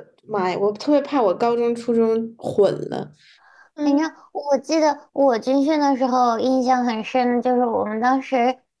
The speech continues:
Speaker 2: 有一个，班里有一个女生和普高的一个男生谈恋爱，然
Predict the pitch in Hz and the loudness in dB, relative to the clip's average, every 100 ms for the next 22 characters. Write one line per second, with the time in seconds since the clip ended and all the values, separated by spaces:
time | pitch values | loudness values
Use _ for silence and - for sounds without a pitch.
0 | _ _ - 247 220 240 254 269 254 - | _ _ -2 0 4 4 4 2 0 -6
1 | _ 269 277 285 254 240 277 277 247 202 | _ 2 4 4 4 4 4 4 2 0
2 | 214 220 233 226 226 214 - 185 208 226 | -2 0 0 -2 -2 -2 -4 -4 0 2
3 | 240 240 233 220 202 214 226 214 240 208 | 2 2 2 -2 -4 -4 -2 0 0 -2
4 | 185 208 226 220 220 240 208 202 - _ | -2 -2 0 0 0 0 -2 -6 -12 _
5 | _ _ _ - - 247 277 | _ _ _ -16 -2 0 0